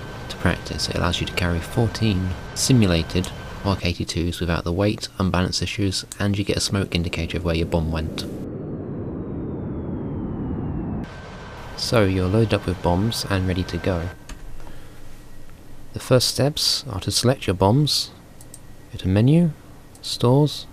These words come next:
and you can see here I have twelve Mark eighty-twos. You can select them with the on-screen button, or Armament Control Panel at the bottom here. Next you need to choose your fusing option. Safe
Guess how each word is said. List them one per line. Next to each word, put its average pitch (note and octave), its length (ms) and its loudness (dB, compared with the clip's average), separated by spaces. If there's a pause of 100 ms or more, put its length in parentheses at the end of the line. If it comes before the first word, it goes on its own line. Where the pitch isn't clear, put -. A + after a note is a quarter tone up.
and - 100 -8
you F#2 80 -2
can - 100 -6
see G2+ 160 0
here B2 400 4
I G2+ 80 -4
have F#2+ 380 -2
twelve A#2+ 420 4
Mark G2+ 260 0
eighty-twos. F2+ 540 0
You F2 60 -2
can - 140 0
select A#2+ 320 2
them B2+ 120 4
with A#2+ 200 2
the G2 120 4
on-screen G2+ 400 2
button, D3+ 340 2 (1600)
or B2+ 340 6 (840)
Armament A2 500 6
Control A2 340 4
Panel F2+ 380 0 (220)
at G2 80 -8
the F#2+ 60 0
bottom F2+ 320 0
here. E2 240 -2 (1600)
Next - 340 2
you A2 60 8
need G2+ 80 4
to A2 60 -6
choose G#2 300 6
your G2+ 120 4
fusing G2 440 6
option. E2+ 320 -2
Safe - 560 4